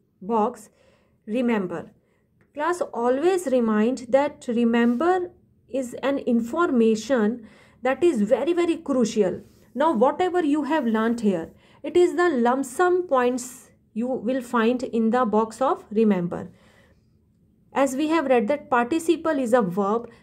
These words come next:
but it acts as an adjective, like flying birds. Birds क्या कर रहे थे? What type of birds were those? Those were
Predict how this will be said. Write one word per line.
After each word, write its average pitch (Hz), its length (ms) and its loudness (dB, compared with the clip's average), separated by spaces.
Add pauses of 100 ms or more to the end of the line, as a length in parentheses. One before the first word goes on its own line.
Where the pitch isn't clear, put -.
(100)
but 285 240 -2
it 330 240 -4
acts 240 340 -4
as 220 200 2
an 349 220 0 (120)
adjective, 180 760 -4
like 226 400 -2
flying 233 460 2
birds. 170 360 -2
Birds 240 280 0
क्या 247 220 0
कर 254 120 0
रहे 254 120 2
थे? 302 180 -6
What 254 220 0
type 269 180 0
of 226 220 0
birds 240 320 0
were 254 180 2 (320)
those? 269 340 0 (360)
Those 233 300 0
were 277 240 2